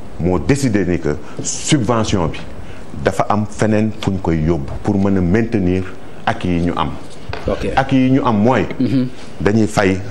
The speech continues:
Speaker 1: trente milliards.
Speaker 2: Mhm.
Speaker 1: Wala léegi sax xaw na ko ëpp. Ay bourses de sécurité familiale. Dañuy soutenir C M U. Dañuy su-, dañu, dañuy fay ay carte égalité de chance.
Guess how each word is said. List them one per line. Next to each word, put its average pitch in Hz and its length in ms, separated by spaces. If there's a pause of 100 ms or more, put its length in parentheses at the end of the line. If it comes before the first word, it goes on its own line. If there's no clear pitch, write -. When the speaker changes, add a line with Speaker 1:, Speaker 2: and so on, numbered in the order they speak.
Speaker 1:
trente 110 320
milliards. 85 400 (340)
Speaker 2:
Mhm. 123 260 (360)
Speaker 1:
Wala 90 180
léegi 92 220
sax 85 200
xaw 104 180
na 95 80
ko - 160
ëpp. - 160 (600)
Ay 98 80
bourses 90 260
de 85 100
sécurité 85 420
familiale. 73 420 (320)
Dañuy 208 220
soutenir 113 560
C 98 260
M 82 140
U. 78 80 (320)
Dañuy 104 240 (460)
su-, - 200
dañu, 123 380
dañuy 120 260
fay 131 300
ay 117 140
carte - 300
égalité 92 400
de 82 60
chance. - 340